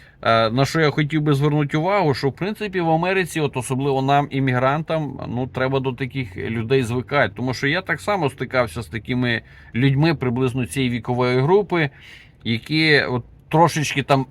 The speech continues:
приїхали як іммігранти, да? І їм до пенсії не вистачає буквально зовсім трошечки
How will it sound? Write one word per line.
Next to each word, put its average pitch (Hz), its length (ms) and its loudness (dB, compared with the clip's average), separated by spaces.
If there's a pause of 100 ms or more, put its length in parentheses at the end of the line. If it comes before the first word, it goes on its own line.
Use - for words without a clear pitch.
(140)
приїхали 156 520 2
як 143 200 2
іммігранти, 147 680 4
да? 156 260 2
І 120 100 -6
їм 151 280 0
до 147 100 2
пенсії 156 420 -2
не 143 120 2
вистачає 143 560 0
буквально 139 500 2
зовсім 131 400 0
трошечки 143 640 -4